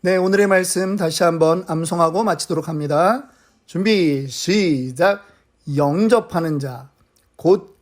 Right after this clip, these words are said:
그 이름을 믿는 자들에게는 하나님의 자녀가 되는 권세를 주셨으니. 요한복음 일 장 십이 절 말씀.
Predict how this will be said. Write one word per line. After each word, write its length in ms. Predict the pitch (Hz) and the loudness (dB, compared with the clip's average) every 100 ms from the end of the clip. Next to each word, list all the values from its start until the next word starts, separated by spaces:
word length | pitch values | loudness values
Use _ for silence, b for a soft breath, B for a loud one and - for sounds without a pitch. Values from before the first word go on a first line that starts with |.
| - | -14
그 200 | - 226 | -2 0
이름을 640 | 226 185 165 170 226 247 _ - | 2 2 2 0 -2 -6 _ -8
믿는 500 | 156 214 247 254 240 | -4 0 0 0 0
자들에게는 800 | 185 151 143 135 139 151 254 - b b b | -2 -2 -4 -4 -6 -6 -6 -8 b b b
하나님의 760 | - 190 185 185 190 196 190 | -14 -4 -2 -2 -2 -2 -4
자녀가 460 | - - 165 247 202 | -6 -6 0 2 2
되는 400 | 151 139 156 220 b b b | 0 -4 -4 -8 b b b
권세를 760 | - 160 165 170 175 185 185 190 _ | -10 -6 -6 -2 0 2 0 -2 _
주셨으니. 680 | - 175 185 175 147 139 127 - _ _ _ 151 | -12 -6 -4 -4 -8 -8 -10 -18 _ _ _ -2
요한복음 680 | 151 202 185 165 190 208 - _ | 0 0 0 -2 -4 -6 -12 _
일 280 | 156 151 147 | -4 -4 -4
장 280 | 180 175 180 | -4 -2 -4
십이 520 | 175 208 160 151 208 | -10 -8 -8 -6 -4
절 260 | 214 208 202 | -4 -4 -6
말씀. 640 | 160 131 123 - 123 131 | -8 -8 -10 -12 -14 -18